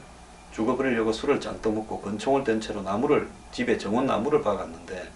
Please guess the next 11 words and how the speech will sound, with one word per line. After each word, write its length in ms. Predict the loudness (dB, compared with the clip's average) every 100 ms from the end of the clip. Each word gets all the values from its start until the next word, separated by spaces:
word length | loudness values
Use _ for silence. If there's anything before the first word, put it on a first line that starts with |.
| -18 -20 -20 -20 -20 -20 -20 -2
사고가 320 | 2 6 6
나서 240 | 4 0
나중에 280 | -4 -2 4
애가 240 | 8 10 8
신고해서 520 | 4 -2 -2 -2 -4
일일구가 540 | -2 0 0 -2 -4
오는데 400 | -4 -6 -8 -10 -10 -16 -20 -20 -20 -18 -6
이제 140 | -4
경찰이 440 | -2 -2 2 4 4
와서 320 | 0 -4 -6
보고는 320 | -6 -8